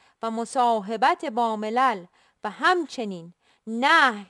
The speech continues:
از قرائت بعضی از کتب محقق و ثابت، لذا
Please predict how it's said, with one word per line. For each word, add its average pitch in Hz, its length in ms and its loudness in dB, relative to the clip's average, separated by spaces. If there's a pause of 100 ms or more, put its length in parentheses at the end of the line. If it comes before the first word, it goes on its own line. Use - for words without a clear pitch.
(140)
از 220 240 -6
قرائت 226 640 0
بعضی 294 580 0
از 285 220 -2
کتب 262 460 -4 (480)
محقق 214 720 -4
و 208 140 -4
ثابت، 220 800 -2 (1040)
لذا 311 720 0